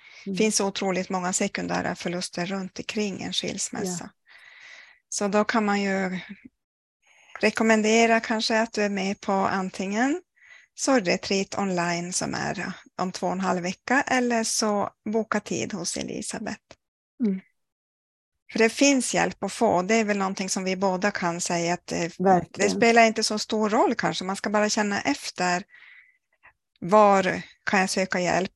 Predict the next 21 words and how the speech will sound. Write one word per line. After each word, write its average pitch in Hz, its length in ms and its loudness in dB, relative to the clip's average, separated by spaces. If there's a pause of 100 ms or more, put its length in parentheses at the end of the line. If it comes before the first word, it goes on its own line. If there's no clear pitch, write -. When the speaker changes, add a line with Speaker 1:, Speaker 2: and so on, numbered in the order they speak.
Speaker 2:
Ja, 196 160 -2
men 196 160 6
Speaker 1:
Mm. 180 80 8
Speaker 2:
det 196 220 0
kanske 208 300 0
inte 196 180 -4
spelar 196 320 -2
så 196 140 -2
jättestor 190 680 -4
roll, 220 380 2
utan 190 240 -6
man 185 140 -2
provar 196 320 -2
sig 190 160 -4
fram 214 380 0
och 202 80 -4
ser 185 180 -2
vad 180 140 -4
man 185 120 -8
känner 180 300 -6
sig 170 380 -6